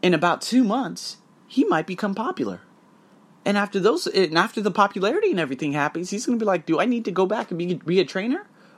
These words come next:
Or can I just train at my home and I could just have my wife run this business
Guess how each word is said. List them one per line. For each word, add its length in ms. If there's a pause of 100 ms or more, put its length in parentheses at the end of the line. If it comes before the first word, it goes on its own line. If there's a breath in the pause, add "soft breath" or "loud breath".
Or 80
can 140
I 100
just 220
train 200
at 120
my 160
home 440 (640 soft breath)
and 140
I 100
could 140
just 180
have 160
my 140
wife 320
run 120
this 160
business 520